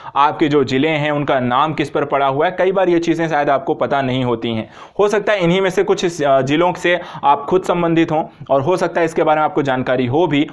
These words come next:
और कई लोगों को ना भी हो। तो इन्हें क्या करना है, हमें याद रखना है, कई बार इस तरीके के क्वेश्चन आपसे पूछे जा सकते हैं। अब इसके बाद देखा जाए तो यहाँ पर फर्रुखाबाद हो गया, शाहजहांपुर के बारे में देख लीजिए। शाहजहांपुर जो है वो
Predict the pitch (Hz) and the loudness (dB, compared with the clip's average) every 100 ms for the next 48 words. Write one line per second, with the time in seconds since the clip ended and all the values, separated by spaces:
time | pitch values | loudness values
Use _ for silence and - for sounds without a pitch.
0 | - 139 131 143 131 123 123 143 123 117 | -6 -4 0 0 2 0 0 0 0 0
1 | 113 - - - - 190 190 254 247 226 | -2 -4 -10 -14 -2 0 0 0 0 0
2 | 180 190 190 208 233 143 151 180 180 185 | 0 0 0 0 2 2 2 0 -2 -2
3 | 185 170 180 170 165 160 165 170 160 143 | 0 2 2 0 0 -2 0 0 0 0
4 | 165 160 147 170 - 120 156 156 147 139 | 0 -2 -2 -2 -2 -2 0 0 0 -4
5 | - 135 135 - _ - - - - - | -4 -4 -6 -12 _ -20 -20 -16 -10 -2
6 | 170 170 269 233 233 214 208 226 214 226 | 0 2 2 4 4 2 2 2 2 2
7 | 202 180 190 202 202 156 147 185 180 180 | 2 2 2 0 0 -2 2 2 4 2
8 | 180 180 180 185 185 196 196 196 202 190 | 2 0 0 2 2 2 2 2 0 2
9 | 185 175 180 180 175 175 170 175 - - | 2 2 2 0 2 2 2 -2 -6 -20
10 | - - - 196 220 175 233 226 196 196 | -20 -12 0 2 4 2 2 2 2 2
11 | 185 208 196 208 208 | 4 2 4 2 2